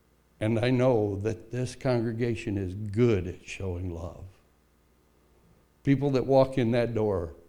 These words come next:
know that we love and care for each other and for them. Show that love to the world. We gotta get out of our comfort zone a little bit if we're gonna fill these pews and fill God's kingdom.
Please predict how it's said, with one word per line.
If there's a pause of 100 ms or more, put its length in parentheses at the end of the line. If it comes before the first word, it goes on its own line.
(420)
know
that
we
love
and
care
for
each
other
and
for
them. (1800)
Show
that
love
to
the
world. (1080)
We
gotta
get
out
of
our
comfort
zone
a
little
bit
if
we're
gonna
fill
these
pews
and
fill
God's
kingdom.